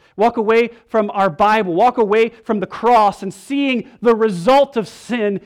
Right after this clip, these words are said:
and think that it is a light thing, that it's no big deal to think that, well, we, we can make peace with it. We can change little parts of what the Bible teaches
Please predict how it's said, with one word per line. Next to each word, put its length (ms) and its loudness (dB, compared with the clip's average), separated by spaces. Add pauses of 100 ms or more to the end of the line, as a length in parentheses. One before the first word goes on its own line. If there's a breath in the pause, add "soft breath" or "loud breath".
(140 soft breath)
and 180 -6
think 300 -2
that 100 2
it 120 0
is 120 2
a 120 -2
light 440 0
thing, 520 -4 (140 loud breath)
that 100 2
it's 100 0
no 220 2
big 340 -4
deal 300 -2 (160 loud breath)
to 100 -4
think 360 -6
that, 120 -10 (140 soft breath)
well, 120 -2
we, 220 -10
we 100 -14
can 160 -14
make 220 -10 (160)
peace 340 -6
with 220 -8
it. 160 -14 (440)
We 160 -8
can 180 -8 (140 soft breath)
change 460 -6
little 260 0
parts 540 -4
of 140 -6 (160 soft breath)
what 300 -4
the 100 0
Bible 640 -2
teaches 640 -8